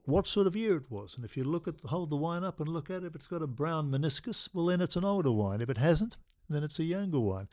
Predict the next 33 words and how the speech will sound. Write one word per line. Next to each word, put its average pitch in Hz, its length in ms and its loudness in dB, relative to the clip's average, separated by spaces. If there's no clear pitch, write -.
And 139 140 4
then 185 100 4
you'd 196 140 6
have 151 160 2
to 147 100 -4
pick - 420 -6
the, 151 280 0
uh, 151 200 2
the 165 480 0
region. 151 420 6
And 135 180 8
he 139 100 10
would, 135 320 4
he 151 140 6
would 156 220 4
probably 185 420 2
ask 143 320 2
us, - 160 -2
"Do 139 80 -4
you 131 60 2
think 127 160 0
it's 127 160 -2
a 110 60 -4
Western 131 360 0
Australian 135 540 0
wine, 139 240 -2
South 135 260 0
Australian 123 460 -4
wine, 123 200 -6
or 117 100 -4
a 107 40 -4
Victorian 165 520 -4
wine?" 196 260 -6